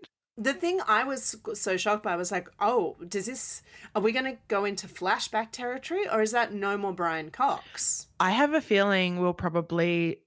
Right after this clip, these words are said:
Speaker 2: see him, see his face. There'll be a eulogy or some kind of funeral in a coming episode,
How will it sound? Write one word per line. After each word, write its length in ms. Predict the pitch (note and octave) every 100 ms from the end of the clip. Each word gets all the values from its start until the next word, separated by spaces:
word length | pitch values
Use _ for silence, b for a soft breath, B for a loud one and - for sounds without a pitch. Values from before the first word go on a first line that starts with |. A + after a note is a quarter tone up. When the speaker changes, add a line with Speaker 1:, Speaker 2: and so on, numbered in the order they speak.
| _
Speaker 2:
see 500 | - - F#3 F3+ F3+
him, 580 | E3 F#3 E3+ F3 E3+ E3+ -
see 180 | - F#3+
his 240 | E3+ D#3+
face. 600 | - D#3 E3 C4+ - -
There'll 220 | C3+ F3 E3+
be 160 | F3
a 40 | E3
eulogy 520 | E3 E3 E3+ F#3+ G#3
or 80 | G3
some 160 | F3
kind 180 | E3 E3
of 180 | D#3 D3+ b b b b -
funeral 520 | F3 F#3+ G#3+ A#3 A#3+
in 100 | A3+
a 80 | A3+
coming 340 | - G#3+ G#3+
episode, 600 | F3 A3+ A3 A3+ B3+ D4+